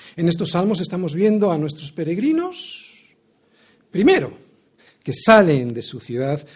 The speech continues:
porque el sistema de valores en el que viven les agobia. El Salmo ciento veinte. Y vemos también cómo por el camino, segundo paso, van confiando en Dios como su Señor. Tercer paso,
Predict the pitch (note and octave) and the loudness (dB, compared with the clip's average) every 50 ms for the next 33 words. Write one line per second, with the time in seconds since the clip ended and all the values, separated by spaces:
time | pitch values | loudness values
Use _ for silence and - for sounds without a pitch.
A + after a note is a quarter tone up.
0 | - _ - D#3 C#3+ C#3 D#3+ E3 E3 E3 E3 E3 - F3+ - - - C#4+ E4+ D#4+ | -20 _ -8 -8 -6 -2 0 0 0 0 0 -2 -4 -4 -4 -2 0 2 2 4
1 | C#4 C4 B3 A#3 A3 A#3 G#3+ G#3 G3 F#3 E3+ - - D3+ C#3 C3+ B2+ A#2+ - - | 4 4 2 2 2 2 2 2 2 0 -2 -2 -2 -4 -4 -4 -4 -6 -6 -6
2 | A#2+ A#2 D#3 F#3+ G3 F#3+ G3+ G#3 G#3+ A3 A3 G#3+ E3+ C3 B2+ - - C3 B2 C3+ | -6 -4 -4 -2 -2 0 0 0 0 0 -4 -6 -8 -8 -6 -6 -8 -8 -6 -4
3 | D#3+ D#3 A#2+ A2 G2+ F2+ - - _ _ _ _ _ _ _ _ _ _ _ _ | -4 -4 -4 -8 -14 -16 -20 -20 _ _ _ _ _ _ _ _ _ _ _ _
4 | _ _ _ _ _ _ _ _ _ - G#2 - - A2+ C3 C3 A#2 G#2 - - | _ _ _ _ _ _ _ _ _ -20 -18 -16 -12 -10 -10 -10 -10 -12 -16 -18
5 | G#2+ G#2 G#2 - F#2 D#3 A3 A3+ D3+ - - _ _ _ _ _ _ _ _ _ | -18 -18 -18 -16 -12 -12 -10 -10 -12 -16 -20 _ _ _ _ _ _ _ _ _
6 | _ _ _ _ - C#3 C3 C#3+ D3 D#3+ D3+ - E3 D3 D3+ E3+ F#3+ G#3+ A#3+ G#3 | _ _ _ _ -10 -4 -2 0 0 0 0 0 0 2 4 4 4 4 2 0
7 | - - - - - A#3 B3+ A#3+ G3 D3 D#3+ C#3 B2+ B2 A#2+ A#2+ - C#3+ D#3+ A#3 | -4 -10 -18 -6 0 2 2 2 2 0 -2 -4 -4 -4 -6 -4 -2 2 6 8
8 | D4 D#4 E4 E4+ F4+ E4+ - - - _ _ - - _ - - - C#3 B2 D3 | 8 8 8 6 2 0 -6 -14 -20 _ _ -20 -16 _ -6 -4 -4 -4 -4 -4
9 | D3 C3 C#3+ - D4 D4+ D4 - - C#4+ D4 C#4+ C#4 - _ _ _ _ _ _ | -4 -4 -2 -2 -2 -2 -2 -4 -6 -6 -6 -8 -8 -12 _ _ _ _ _ _
10 | _ _ - C#3 A#2 D3+ F3 F3+ F3 D#3+ E3+ F3 D#3+ D3+ D3+ - D#3+ D3+ D#3 D#3 | _ _ -14 -4 2 2 4 4 4 2 0 -2 -2 -2 -4 -4 -4 -2 -2 -2
11 | D3+ D3 C3+ C#3+ C#3 C#3 E3 A#3+ D4 D#4+ D4+ - - G3+ E3 D#3 C#3+ - D3 - | -2 -4 -4 -4 -4 -2 -2 -2 -2 -2 -2 -4 -8 -8 -8 -8 -8 -10 -10 -6
12 | - D3+ F3 F#3+ D#3+ - - - - _ _ _ _ _ _ _ _ _ _ _ | -4 -2 -2 -2 -2 -4 -8 -14 -20 _ _ _ _ _ _ _ _ _ _ _
13 | _ _ _ _ _ _ _ _ _ _ _ _ _ _ _ - - - _ _ | _ _ _ _ _ _ _ _ _ _ _ _ _ _ _ -20 -20 -20 _ _
14 | - C#3+ B2+ - - C#3+ C#3 - B3 C#4+ D4 C#4+ - C#4+ D4 D4+ | -8 -8 -6 -4 -4 -4 0 4 4 4 4 4 2 0 -2 -2